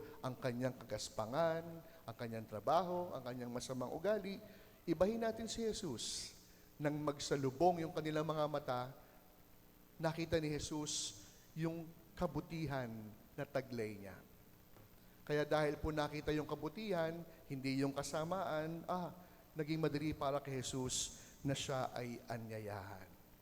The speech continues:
At ito marahil, mga minamahal ko mga kapatid, ang aral ng kwento ng pagtawag sa buhay ni Mateo. Marahil oo, marami tayong nakikitang kamalian ng iba. Batid natin ang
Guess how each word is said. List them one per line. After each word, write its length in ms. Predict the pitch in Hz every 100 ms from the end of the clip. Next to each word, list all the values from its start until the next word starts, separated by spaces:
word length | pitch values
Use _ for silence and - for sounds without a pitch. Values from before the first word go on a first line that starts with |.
| - - - - -
At 160 | 208
ito 160 | 226 233 226
marahil, 400 | 202 185 185 190
mga 160 | 180
minamahal 480 | 160 156 151 156 147
ko 80 | 147
mga 240 | 151 139
kapatid, 320 | 143 147 156
ang 80 | 135
aral 560 | 123 120 123 135 139 127 - - -
ng 140 | 160 156
kwento 480 | 147 143 143 156
ng 80 | 147
pagtawag 560 | 139 143 - 135 127 127
sa 160 | -
buhay 400 | 131 123 120 123
ni 80 | 123 120
Mateo. 560 | 113 - 101 104 101 113 - - - - - - -
Marahil 400 | 190 202 214 185
oo, 480 | 190 220 170 185 220 - - -
marami 320 | 151 160 165
tayong 400 | 160 151 147 147
nakikitang 720 | 147 147 139 135 - 139 135 131 - - - - - -
kamalian 720 | 156 143 131 143 147 135 131 127
ng 80 | 120
iba. 320 | 135 160 143 - - - - - - - -
Batid 320 | 143 139 147 139
natin 480 | 135 135 156 156
ang 320 | 143 120 123